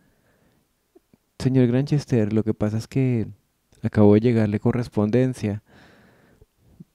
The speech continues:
Dice que es de la señorita Candice White. ¿De Candice White?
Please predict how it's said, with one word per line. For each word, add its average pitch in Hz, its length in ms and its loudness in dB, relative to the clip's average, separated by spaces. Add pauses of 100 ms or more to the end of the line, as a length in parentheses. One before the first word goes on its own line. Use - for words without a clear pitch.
(560)
Dice 127 260 2
que 175 140 2
es 135 60 4
de 131 60 2
la 135 100 2
señorita 120 420 2
Candice 113 420 -2
White. 131 260 0 (1120)
¿De 135 200 8
Candice 139 300 2
White? 190 300 2